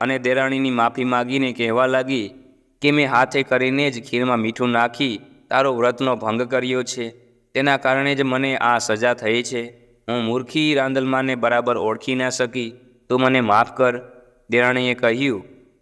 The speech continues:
"ભાભી, માફી મારી નહીં, પણ રાંદલમાની માંગો. તે ખૂબ જ દયાળુ છે. તે આપણી બધી જ ભૂલો માફ કરી દેશે."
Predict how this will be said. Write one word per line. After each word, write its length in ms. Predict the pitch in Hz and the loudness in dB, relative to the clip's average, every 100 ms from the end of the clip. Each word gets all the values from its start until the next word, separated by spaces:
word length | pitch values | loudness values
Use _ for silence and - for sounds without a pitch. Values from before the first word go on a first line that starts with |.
| _ | _
"ભાભી, 480 | 113 120 127 139 147 - - | 2 4 4 0 -2 -8 -12
માફી 360 | 101 107 120 135 | 0 2 2 0
મારી 360 | 120 113 120 127 | 0 0 0 0
નહીં, 640 | 139 156 123 104 - - | 0 0 -2 -4 -14 -4
પણ 140 | 135 131 | 2 4
રાંદલમાની 680 | 120 120 127 117 110 120 | 4 2 0 0 0 0
માંગો. 460 | 131 127 131 123 127 - - - | -2 -2 -4 -6 -8 -18 -16 -6
તે 80 | 135 | -4
ખૂબ 300 | 139 143 147 | -2 0 0
જ 140 | 131 | 0
દયાળુ 420 | 117 120 127 135 | -2 0 2 0
છે. 320 | 135 151 131 104 - - _ | 0 0 -2 -4 -10 -20 _
તે 140 | 135 | 2
આપણી 280 | 139 135 139 | 2 4 0
બધી 300 | 123 123 131 | 0 0 -2
જ 180 | 127 - | -4 -4
ભૂલો 200 | 127 127 | 0 2
માફ 340 | 107 110 - | 4 2 0
કરી 200 | 123 123 | -2 -2
દેશે." 340 | 120 123 123 | -2 -4 -2